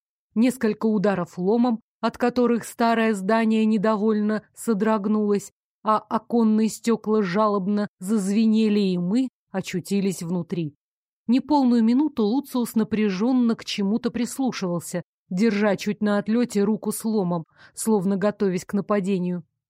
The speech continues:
«Спи!» — мысленно взмолилась я, обращаясь к незнакомому мне охраннику. «Пожалуйста, спи!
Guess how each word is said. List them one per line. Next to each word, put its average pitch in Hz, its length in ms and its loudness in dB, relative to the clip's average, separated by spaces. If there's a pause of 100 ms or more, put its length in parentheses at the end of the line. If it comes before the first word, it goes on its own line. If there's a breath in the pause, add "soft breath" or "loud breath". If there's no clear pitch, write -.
(680)
«Спи!» — 262 1000 0 (240)
мысленно 220 520 2
взмолилась 214 640 2
я, 233 220 2
обращаясь 214 720 0
к - 60 -10
незнакомому 214 800 0
мне 214 240 2
охраннику. 196 720 -2 (320)
«Пожалуйста, 226 800 -6
спи! 233 600 -4